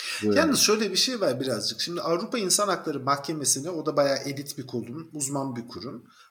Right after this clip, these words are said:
Speaker 2: Avrupa İnsan Hakları Mahkemesi'ne bakıp da "Ya ne gerek var bu kuruma, buna boşu boşuna para veriyoruz, biz kendi elimizde çok güzel hukuki kararları verirdik, bu işi de götürürdük." diyen insan sayısı çok az. E,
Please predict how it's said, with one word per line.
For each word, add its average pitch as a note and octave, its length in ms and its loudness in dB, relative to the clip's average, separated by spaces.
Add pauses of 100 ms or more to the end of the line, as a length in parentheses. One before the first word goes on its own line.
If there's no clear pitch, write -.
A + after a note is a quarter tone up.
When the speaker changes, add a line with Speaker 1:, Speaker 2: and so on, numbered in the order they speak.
(100)
Speaker 2:
Avrupa F3+ 340 -2
İnsan A3 260 2
Hakları F#3 320 0
Mahkemesi'ne E3 680 -4
bakıp C#3+ 340 -4
da A#2+ 80 0
"Ya C3+ 280 2
ne C#3+ 80 -4
gerek E3 320 2
var A2+ 200 0
bu B2 60 -12
kuruma, C#3+ 440 -6 (360)
buna D#3+ 180 -4
boşu D#3+ 240 0
boşuna D#3 300 -4
para E3 240 6
veriyoruz, B2+ 380 0
biz - 120 -2
kendi E3 280 0
elimizde D#3 320 -2
çok - 280 -2
güzel C3+ 380 -2 (260)
hukuki - 380 -14
kararları D3+ 520 -2
verirdik, D#3+ 440 0
bu D3+ 60 -8
işi - 160 -4
de D3 40 -6
götürürdük." D3+ 680 -6
diyen F3+ 160 2
insan F#3 300 2
sayısı E3+ 460 0 (120)
çok E3+ 220 4
az. - 340 0 (320)
E, B2 80 -8